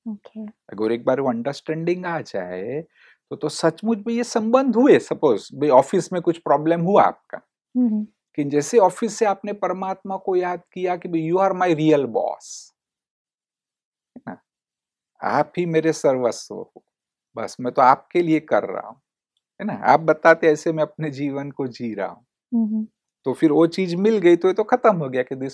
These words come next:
Speaker 2: was a part of a, no, एक प्ले का पार्ट था, दूसरा कुछ
Speaker 1: करेक्ट।
Speaker 2: नहीं था।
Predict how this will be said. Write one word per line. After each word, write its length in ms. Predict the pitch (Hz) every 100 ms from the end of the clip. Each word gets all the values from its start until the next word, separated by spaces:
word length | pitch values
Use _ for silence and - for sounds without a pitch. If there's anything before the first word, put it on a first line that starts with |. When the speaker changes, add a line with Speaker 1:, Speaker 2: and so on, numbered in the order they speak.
| 170
Speaker 2:
was 200 | 160 165
a 200 | 170 156 151 -
part 380 | 156 170 165 170
of 180 | - 190
a, 60 |
no, 80 | 233 277 _ -
एक 200 | 147 _
प्ले 220 | - 220 226
का 160 | 196
पार्ट 320 | 156 123 120
था, 180 | 117 131
दूसरा 320 | 127 135 -
कुछ 120 | 190 240
Speaker 1:
करेक्ट। 160 | 226
Speaker 2:
नहीं 120 | 170
था। 300 | 156 - 143